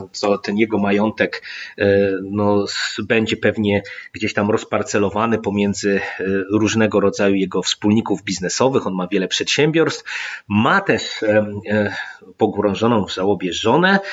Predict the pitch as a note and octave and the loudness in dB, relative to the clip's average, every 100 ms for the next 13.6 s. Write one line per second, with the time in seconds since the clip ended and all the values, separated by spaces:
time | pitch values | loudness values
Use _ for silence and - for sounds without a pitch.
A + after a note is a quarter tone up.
0 | - - - G#2+ F3 G#3 - - C#3+ A#2+ | -10 -10 -2 0 2 0 0 0 2 2
1 | G#2+ A2+ A2+ A#2 F#2+ G2 G2 A2+ G#2+ G2+ | 2 2 2 0 -2 -2 0 2 2 0
2 | - C3 A#2 G#2+ - A2 - G#2 G2+ G2+ | 0 2 2 2 0 -2 0 2 2 0
3 | - G#2 F#2+ G#2 F#2+ F#2 - G2 F#2+ F#2 | -4 -2 2 2 2 0 0 2 0 -2
4 | - - - - G2 G2 F#2+ - - B2 | -6 -16 -20 -10 -4 -4 -4 -2 0 2
5 | A#2 A2 F2+ E2+ - A2+ C3 F3 - D3+ | 2 0 -2 -8 -2 0 2 0 2 0
6 | A2+ - - G#2+ G#2 - B2+ B2+ A2+ F#2+ | 0 -6 0 0 0 -2 0 2 0 -2
7 | A2 - G#2+ G#2 - G2+ - G#2+ - G2+ | -2 2 2 0 -2 -2 2 0 0 -6
8 | - - - - F#2+ G2+ A#2 - A2 G#2 | -8 -18 -4 -2 2 2 2 0 -4 -2
9 | G2 - - A2 A2 G#2 G2+ - - G2+ | -2 -2 0 0 2 2 2 -2 -2 -2
10 | G2 F#2+ F#2 F#2 F2+ F2 - - - G2 | -2 -4 -6 -10 -14 -16 -12 -10 -8 -2
11 | G2 G2 F#2+ F#2+ - G#2 G2+ G2+ F#2+ - | 0 0 -2 -6 0 0 4 4 2 2
12 | G2+ G2 - - - G2+ G2+ G2 G2 A2 | 2 2 -4 -14 -8 -4 -2 -4 -4 -6
13 | - A2+ - A#2 A2+ G#2+ | -2 -2 0 2 4 4